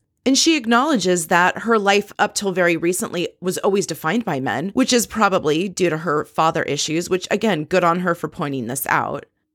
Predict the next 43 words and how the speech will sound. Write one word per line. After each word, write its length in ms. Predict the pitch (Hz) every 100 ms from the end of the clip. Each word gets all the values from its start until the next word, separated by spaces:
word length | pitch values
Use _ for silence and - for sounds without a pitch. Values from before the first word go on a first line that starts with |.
| _
And 120 | 185
she 160 | - 208
also 340 | 165 175 214
comes 320 | 202 220 196 190
right 140 | 190
out 180 | 170 170
that 140 | 160
she 140 | - 202
was 160 | 190
engaged 480 | 208 180 170 170 -
three 180 | 185 180
times, 600 | 185 139 147 160 180 -
but 80 | 226
now 160 | 226 208
she 180 | 208
says 280 | 226 220 196
she's 240 | - 220 185
working 340 | 202 196 190
twenty-four 460 | - 175 175 233 220
hours 280 | 226 240
a 60 | 233
day, 580 | 214 156 156 131 135 185 _ _
she's 220 | - 202
alone, 720 | 190 196 190 139 123 131 156 185 _ -
and 180 | 196 196
Jill's 280 | - 196 190
interjection 640 | 190 185 180 160 - 170
is, 260 | 151 151 160 - -
"But 140 | 233
that's 180 | 214 220
what 160 | 254 -
you 80 | 294
want. 240 | 339 254 _
That's 200 | 175 165
what 180 | 185 -
you 80 | 220
want." 360 | 233 202 -
So, 580 | - 175 151 143 143 147 _ _ -
again, 360 | 190 226 180
just 220 | 196 214
not 320 | 254 262 233 -
very 280 | 220 226
supportive. 760 | 214 185 - 180 139 110 131